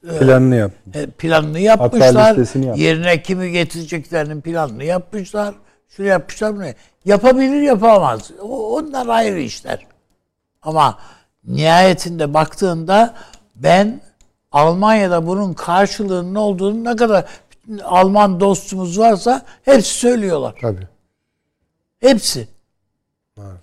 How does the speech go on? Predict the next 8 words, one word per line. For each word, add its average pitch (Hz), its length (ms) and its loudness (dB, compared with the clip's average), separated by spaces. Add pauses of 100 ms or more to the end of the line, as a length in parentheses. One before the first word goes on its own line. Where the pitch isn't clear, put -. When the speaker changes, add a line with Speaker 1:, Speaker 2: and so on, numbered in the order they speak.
Speaker 1:
Almanya'nın 196 600 4
milli 190 320 -2
marşının 190 580 -2
değiştirilmesi 190 880 -4
gerektiğini, 196 960 -6 (440)
b-, 185 220 0
bilmem 190 520 -6 (240)
yani, 190 360 -2